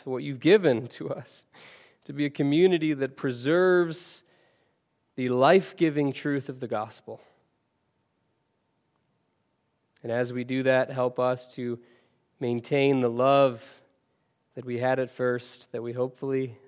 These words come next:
I think, still have, and to thus shine as a lampstand, shedding light on you.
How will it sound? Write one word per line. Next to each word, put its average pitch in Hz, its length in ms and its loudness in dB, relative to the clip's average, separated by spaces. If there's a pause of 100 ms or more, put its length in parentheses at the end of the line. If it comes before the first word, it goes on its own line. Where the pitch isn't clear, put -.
(140)
I 120 80 -14
think, 113 220 -8
still 135 340 -4
have, 113 400 -2 (1800)
and 120 120 -14
to 120 80 -12
thus 123 360 -4 (160)
shine 151 680 2
as 123 120 -2
a 123 40 0
lampstand, 104 840 -4 (960)
shedding 120 420 -2
light 104 240 -4
on 101 160 -8
you. 92 260 -12